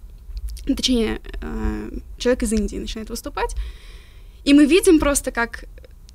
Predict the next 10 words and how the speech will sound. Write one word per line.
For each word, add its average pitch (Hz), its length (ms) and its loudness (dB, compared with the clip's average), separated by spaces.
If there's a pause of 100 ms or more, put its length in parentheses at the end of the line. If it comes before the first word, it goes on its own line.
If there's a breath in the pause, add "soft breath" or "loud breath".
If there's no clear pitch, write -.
(240)
в 220 80 -10
зале 285 340 4
товарищ, 269 460 0
который 226 220 -6
знает 247 260 -2
английский 233 360 -2
язык, 247 200 -2
тянется 247 340 -2
за 226 80 0
наушником. 233 800 2